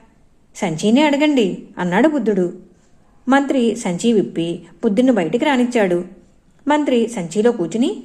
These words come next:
"నేనేం చెయ్యాలి?" అని సంచిని అడిగాడు. ఇంతలోనే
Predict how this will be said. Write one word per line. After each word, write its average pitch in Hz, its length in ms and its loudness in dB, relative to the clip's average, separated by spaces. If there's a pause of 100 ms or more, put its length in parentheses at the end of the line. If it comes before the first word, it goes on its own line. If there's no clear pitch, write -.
(280)
"నేనేం 220 400 2
చెయ్యాలి?" 285 580 0 (300)
అని 254 140 2
సంచిని 208 440 0
అడిగాడు. 202 600 0 (540)
ఇంతలోనే 180 640 0